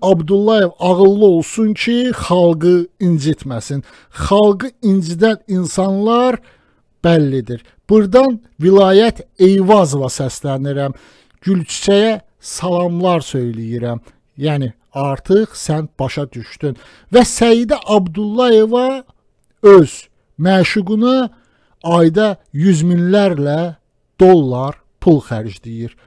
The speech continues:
Amma Azərbaycan hakimiyyəti Azərbaycan körpələrinə uşaq pulu tapıb verə bilmir. Bəyənin, paylaşın, Hüseyn T V kanalına abunə olun. Bugün iyirmi iki sıfır sıfırda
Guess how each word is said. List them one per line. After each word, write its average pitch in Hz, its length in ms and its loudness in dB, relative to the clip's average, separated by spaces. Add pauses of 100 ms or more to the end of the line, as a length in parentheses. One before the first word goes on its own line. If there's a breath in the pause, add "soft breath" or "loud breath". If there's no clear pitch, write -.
(300)
Amma 165 360 -2
Azərbaycan 156 880 -2
hakimiyyəti 208 880 -2 (480 soft breath)
Azərbaycan 160 1120 -2
körpələrinə 151 880 -4 (480 soft breath)
uşaq - 380 -4
pulu 160 180 -4
tapıb 139 400 -6
verə 120 400 -6
bilmir. 104 540 -10 (500)
Bəyənin, 156 560 2 (320)
paylaşın, 180 760 2 (320 soft breath)
Hüseyn 170 260 2
T 165 120 2
V 175 100 0
kanalına 143 580 -4
abunə 202 400 0
olun. 214 320 2 (400 soft breath)
Bugün 175 400 2 (220)
iyirmi 175 260 4
iki - 180 -4
sıfır 170 300 -2
sıfırda 220 680 -2